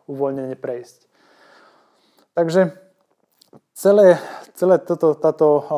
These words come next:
dymová clona, ktorá sa vlastne vytvára okolo outfitu, samozrejme poháňa niekoľko miliardový modný priemysel, kde dokážu ozaj,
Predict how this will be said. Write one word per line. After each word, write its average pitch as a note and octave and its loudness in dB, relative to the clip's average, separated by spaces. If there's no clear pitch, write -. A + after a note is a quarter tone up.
dymová E3 0
clona, D3 -6
ktorá C#3 -8
sa C#3 -8
vlastne C3+ -8
vytvára C#3 -4
okolo C3+ -4
outfitu, E3 -6
samozrejme D3 -4
poháňa D3 -2
niekoľko C#3+ -6
miliardový C#3+ -2
modný C#3 -10
priemysel, D3 -4
kde C#3 -2
dokážu C#3 -6
ozaj, C3+ -4